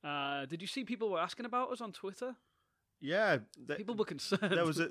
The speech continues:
Speaker 2: there was a rumour that we'd given up, that we'd quit, gone back to our <laughs> day jobs, which is p-, partly true, but, um, no, just busy. So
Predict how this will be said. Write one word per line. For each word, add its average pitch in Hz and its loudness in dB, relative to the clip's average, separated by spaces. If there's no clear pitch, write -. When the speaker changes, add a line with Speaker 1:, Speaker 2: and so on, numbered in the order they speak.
Speaker 2:
there 151 4
was 151 2
a 147 2
rumour 170 4
that 120 -2
we'd 127 -6
given 139 2
up, 147 0
that 131 -4
we'd 139 -4
quit, 156 -2
gone 143 2
back 131 2
to 147 0
our 143 4
<laughs> - -4
day 156 6
jobs, 127 0
which 151 0
is 202 -4
p-, - -18
partly 208 4
true, 165 2
but, 143 -2
um, 147 -2
no, 117 -4
just 135 -12
busy. 120 0
So 107 -4